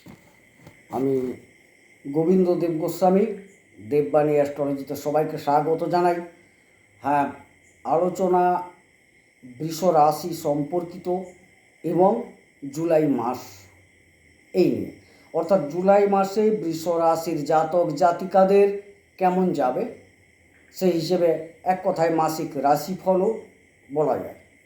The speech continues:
যাই হোক, আলোচনায় প্রথমে বলে রাখি, আপনারা নিশ্চিত আমার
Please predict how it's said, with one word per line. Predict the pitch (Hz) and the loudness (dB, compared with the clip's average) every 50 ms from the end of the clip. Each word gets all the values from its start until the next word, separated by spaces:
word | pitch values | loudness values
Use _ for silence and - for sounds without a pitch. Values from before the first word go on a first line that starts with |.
| _ _ _ _ - - _ _ _ _ _ _ _ _ _ _ _ _ _ _ _ _ - | _ _ _ _ -20 -20 _ _ _ _ _ _ _ _ _ _ _ _ _ _ _ _ 0
যাই | 160 196 208 220 233 | 6 6 8 8 8
হোক, | 247 240 - - - - - - - _ 139 | 6 6 4 -4 -14 -18 -20 -20 -14 _ -4
আলোচনায় | 170 196 190 202 202 202 196 190 196 190 | -4 -4 -2 -2 0 0 0 0 0 -2
প্রথমে | 180 190 190 196 185 160 165 | -2 -2 0 -2 0 0 0
বলে | 180 196 202 202 | 2 4 4 4
রাখি, | 190 196 214 220 220 - - - - 147 | 4 4 0 -4 -6 -6 -12 -10 -8 -6
আপনারা | - - 170 170 175 175 175 | -4 -2 0 0 2 2 2
নিশ্চিত | 180 175 175 - 202 202 196 | 0 0 -2 -4 -6 0 0
আমার | 190 180 180 180 | 2 2 4 2